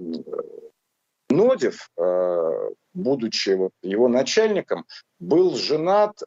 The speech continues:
на дочке, э, Рудова, управляющего К В Ж Д, что вызвало резкое неудовольствие Славутского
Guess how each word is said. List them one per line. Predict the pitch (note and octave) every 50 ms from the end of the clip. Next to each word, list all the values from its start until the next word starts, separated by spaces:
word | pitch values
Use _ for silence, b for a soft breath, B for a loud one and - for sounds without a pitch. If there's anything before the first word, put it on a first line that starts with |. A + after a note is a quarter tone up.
| _ -
на | G#2 A2+ A#2+ B2+
дочке, | A#2+ A2+ A#2+ E3 F#3 F#3 F3 - - - - D#3 D3+ D3+ D3+ D3+ C#3+ C3+ - -
э, |
Рудова, | - G2+ G#2 G#2+ G#2 G2+ G2+ G2+ G2+ G2+ G2+ G2+ G2 G#2 G#2+ A2 B2 D#3 E3 E3+ A3+ G#3 D3 G#2+ G2
управляющего | F#2+ G2+ _ - D3 E3+ F#3+ G3+ G#3+ G3+ D#3 - - - - F#2+ - _
К | -
В | A2+ G#2 G#2+
Ж | G#2 B2 D#3
Д, | D#3+ G3+ A3+ A#3 A3+ B B B B
что | - - - - C#3
вызвало | C#3+ G3+ A3 E3 C#3+ F3+ F#3 F3 F#3 F3+
резкое | E3 F#3+ G#3+ A3 G#3 - - - - C3 A#2
неудовольствие | A2+ A2+ A#2 A#2+ A2 A#2 C3 C#3+ D#3 F3+ F#3+ F3 - - - D3 C#3+
Славутского | C#3 - - C3 C#3+ D3+ E3+ F3+ D#3 - - - - F#2 D2+